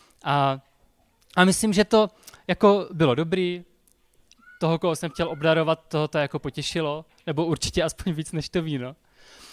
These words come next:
A tak zkrátka, když jako chci zjistit, co nikomu dělá radost, tak občas musím, nebo co se mu líbí, tak musím pro to vyvinout nějakou aktivitu. Musím se třeba zeptat, eh,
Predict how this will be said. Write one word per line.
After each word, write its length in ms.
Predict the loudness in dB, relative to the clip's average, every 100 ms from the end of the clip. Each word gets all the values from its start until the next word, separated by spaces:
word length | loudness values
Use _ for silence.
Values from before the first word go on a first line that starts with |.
| -14
A 60 | -4
tak 140 | -4
zkrátka, 500 | -2 0 0 -2 -6
když 240 | -6 -6 -6
jako 220 | -6 -8
chci 200 | -6 -4
zjistit, 520 | -4 -6 -6 -8 -8
co 180 | -4 -2
nikomu 340 | -2 -2 -2 0
dělá 340 | 0 0 0
radost, 540 | -2 -4 -8 -12 -18 _ _ _
tak 160 | -6 -2
občas 360 | -4 -2 -4 -2
musím, 320 | -4 -6 -8 _ _ -20 -20 -16
nebo 260 | -10 -4 -4
co 140 | -4
se 160 | -2 -2
mu 100 | -2
líbí, 420 | -4 -6 -10 -12 -20 -20 _ -6
tak 160 | -4
musím 460 | -2 -4 -4 -4 -4
pro 160 | -4
to 160 | -2 -4
vyvinout 400 | -4 -6 -8 -6
nějakou 300 | -8 -6 -8
aktivitu. 520 | -10 -10 -10 -10 -12
Musím 240 | -12 -12 -14
se 120 | -14
třeba 260 | -12 -10
zeptat, 560 | -10 -12 _ -12 -12 -16 _ _ _ -20 -20 _ _ _ _ _ _ _ _ _ _ _ _ _ _ -20 -18
eh, 600 | -8 -4 -4 -4 -8